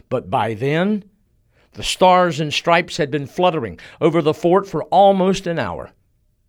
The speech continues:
Thirty minutes after Grant's arrival, Federal infantry reached their assigned position, only to learn that Fort Henry had, embarrassingly for them,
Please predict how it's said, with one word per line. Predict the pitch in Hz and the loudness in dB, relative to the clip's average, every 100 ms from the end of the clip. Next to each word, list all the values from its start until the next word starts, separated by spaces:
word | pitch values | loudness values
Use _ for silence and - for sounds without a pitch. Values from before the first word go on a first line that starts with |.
| _ _ - | _ _ -20
Thirty | - 190 185 | 2 4 4
minutes | 180 180 175 185 | 4 2 2 0
after | 156 160 | 0 0
Grant's | 147 165 175 175 175 | -2 2 2 0 -4
arrival, | 175 156 165 165 120 131 | 0 2 2 0 -4 -6
Federal | - 170 160 147 | -2 0 2 0
infantry | 151 170 165 - 131 - - | 0 -4 -6 -8 -10 -10 -6
reached | 139 180 185 - | 0 2 0 -6
their | 185 160 190 220 208 | -8 0 2 4 2
assigned | 139 - 156 135 127 120 | -2 -4 -4 -2 -6 -6
position, | 151 123 131 - 101 - - - | -6 -4 -4 -4 -6 -10 -16 0
only | 180 208 240 | 4 4 2
to | - 240 | 2 0
learn | 196 156 143 147 | 2 0 -2 -2
that | 139 - | -6 -8
Fort | - 180 175 | -2 0 0
Henry | 131 180 175 160 151 | -2 -2 0 0 0
had, | 147 143 | 0 0
embarrassingly | 139 127 156 202 226 - 180 160 160 151 | -2 0 4 6 4 0 -2 0 -2 -2
for | - | -4
them, | 135 107 202 220 113 73 | -4 0 2 2 -2 -10